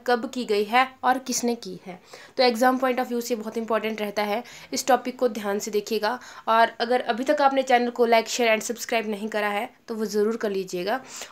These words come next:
और बेल नोटिफिकेशन को on कर लीजिएगा, जिससे हर वीडियो आपको समय पर मिलती रहेगी। तो आइए सबसे पहले हम देखते हैं भूरी सिंह संग्रहालय। तो देखिए, भूरी सिंह संग्रहालय आपका चंबा ज़िले में है और इसकी स्थापना जो है राजा भूरी सिंह ने की है।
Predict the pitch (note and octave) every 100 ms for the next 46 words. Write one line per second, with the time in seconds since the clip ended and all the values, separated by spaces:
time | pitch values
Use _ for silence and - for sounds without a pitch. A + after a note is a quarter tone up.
0 | - A3+ B3 C4 C4+ B3+ B3 A#3+ A#3+ B3
1 | A#3+ A3 A3+ C4+ B3 G#3+ F#3+ G#3 B3 B3
2 | B3+ C#4 A3 A#3 A#3+ A#3 A#3+ G#3 - B3
3 | A#3 G#3+ G3+ C#4+ - G#3+ G3 F#3+ E3+ F3
4 | F3+ F3+ - - - A#3+ A#3 B3+ B3+ A3+
5 | A#3+ A3+ A#3 A#3 G3+ G3 A#3 G#3+ C4 -
6 | - - A#3 C#4 D#4 C#4+ G#3+ C4 C4+ G#3
7 | G3 G3 F#3+ E3+ E3+ _ _ _ _ _
8 | _ _ - A3 C4+ E4 A#3+ C4+ D4 C#4+
9 | D4+ D4 B3 A3 G#3+ A#3 A#3 F3+ - A3
10 | A#3+ A3 G#3 A#3 G3+ F#3+ F#3 F3 B3+ -
11 | - - - - - G#3 - A#3+ D#4+ D4+
12 | - A3 A3 B3 A3 F#3 A3+ A3+ A3 A#3+
13 | G#3+ G#3 G3 G#3+ F#3+ F3 F3+ - F3+ F3+